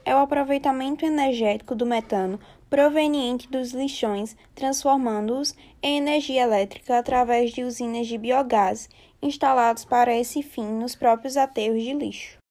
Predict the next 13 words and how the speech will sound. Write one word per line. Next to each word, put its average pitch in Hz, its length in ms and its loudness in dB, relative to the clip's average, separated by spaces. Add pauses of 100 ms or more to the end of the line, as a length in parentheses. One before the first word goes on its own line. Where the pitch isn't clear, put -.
(120)
Já 294 200 10
para 349 200 8
o 339 40 6
consumidor, 233 680 6 (160)
uma 247 160 6
das 262 280 6
formas 262 320 6
para 277 180 6
o - 20 4
controle 247 600 2
do 240 100 2
gás 208 260 8
metano 202 600 2